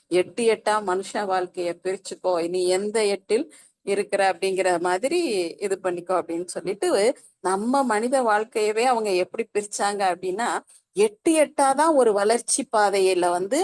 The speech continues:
அது மல்டிப்ளை ஆகுதுங்கிறத அழகா நமக்கு சொல்லியிருக்காங்க. ஏன்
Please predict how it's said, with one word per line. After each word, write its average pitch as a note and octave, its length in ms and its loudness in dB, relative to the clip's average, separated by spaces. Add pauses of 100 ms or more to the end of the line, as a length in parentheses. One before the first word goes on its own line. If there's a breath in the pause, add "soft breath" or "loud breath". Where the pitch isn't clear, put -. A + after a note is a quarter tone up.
அது G#3 240 2 (320)
மல்டிப்ளை B3 540 0 (260)
ஆகுதுங்கிறத A#3 960 0
அழகா F3+ 400 -2
நமக்கு G3+ 400 -6
சொல்லியிருக்காங்க. D#3+ 640 -6 (340)
ஏன் B3 240 2